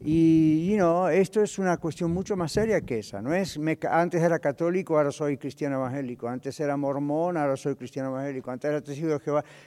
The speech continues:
Ya, todo eso ocurre cuando hay una verdadera conversión. Pero no se trata de simplemente hacer un switch, voy a cambiar de una religión a otra, ¿ok? ¿Comprendido? Eso es un milagro,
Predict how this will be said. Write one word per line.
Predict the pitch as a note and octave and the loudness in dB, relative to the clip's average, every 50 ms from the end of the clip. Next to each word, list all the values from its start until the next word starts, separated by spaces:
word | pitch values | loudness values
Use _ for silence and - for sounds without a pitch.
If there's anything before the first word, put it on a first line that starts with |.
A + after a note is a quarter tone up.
| - - | -6 -2
Ya, | - C#4 - - A#2+ | 0 2 2 2 0
todo | - - E3+ F3 F3+ | 0 0 2 2 2
eso | F#3 - - F#3+ | 0 0 -2 -2
ocurre | - - F#3 F#3 F#3+ B3 - | -2 0 -2 0 0 0 0
cuando | G#3 F#3+ E3+ E3 | 0 0 0 0
hay | E3+ | 0
una | E3+ E3+ D#3+ | 0 0 0
verdadera | D3+ D3+ C#3+ C#3+ D3 C#3+ C3 | 0 2 2 2 2 2 0
conversión. | C3 C3 A#2+ B2 B2 B2+ - - D4+ C4 - - - _ _ _ _ _ _ _ _ _ _ _ _ _ _ _ _ _ - - - - | -2 -2 -4 -4 -6 -6 -2 -2 -2 -2 -2 -4 -8 _ _ _ _ _ _ _ _ _ _ _ _ _ _ _ _ _ -20 -20 -14 -6
Pero | E3 E3 D#3+ D#3 D#3+ D3 C#3+ C3+ C3+ B2+ - - - - - _ _ - | -2 0 2 2 4 4 4 4 2 2 -2 -12 -20 -20 -20 _ _ -8
no | C#3 C3+ C3+ C#3 D3+ E3+ | -4 -2 -2 0 0 0
se | - A3 G3+ | 0 0 2
trata | G#3 G#3 G#3+ A3 - G#3+ G#3+ | 6 6 6 6 6 4 2
de | G3+ F#3+ | 2 2
simplemente | - - G3+ F#3 E3 F3+ F3+ F#3 F#3 F#3+ | 0 -2 -4 -2 0 0 0 0 -2 -2
hacer | E3 - F#3 F3 | -4 -2 -2 -2
un | E3+ D#3 | -2 -2
switch, | - - - A3 F3+ - - - - - - B2 | -4 -4 -4 -4 -4 -4 -6 -10 -12 -12 -12 -10
voy | C3 B2 D3 D#3 | -4 -2 0 0
a | D#3+ | 0
cambiar | - E3 D#3 D#3 D#3 D#3 D#3+ | 0 -2 -2 0 0 0 0
de | D#3+ | 0
una | D#3 D3+ C#3+ | -2 -2 -2
religión | C#3 C3+ C3 - C#3+ C3+ | -4 -4 -4 -4 -2 -2
a | C3+ B2 | -2 -2
otra, | A2 F#2+ - F#2 F#2+ | -4 -6 -6 -8 -8
¿ok? | G#2 - E3+ G3+ A#3+ B3+ A#3+ - | -2 0 2 2 2 0 -4 -6
¿Comprendido? | - C#3 B2 A#2 D3 D3+ D#3 F3 G3+ G#3+ G3+ D3+ - - - - - _ - | -6 -6 -4 -2 -2 0 0 2 2 2 2 0 0 -6 -18 -20 -20 _ -2
Eso | - D3 C#3 - - | 0 0 0 0 -2
es | - - | -4 -2
un | G3+ G#3+ G#3+ | 0 2 2
milagro, | G3+ G3 F#3 F#3+ F#3+ G#3 G#3 G3 F3+ D3+ C#3+ C#3 C3+ C3 B2+ | 0 0 2 6 8 8 8 8 8 6 2 0 0 0 -2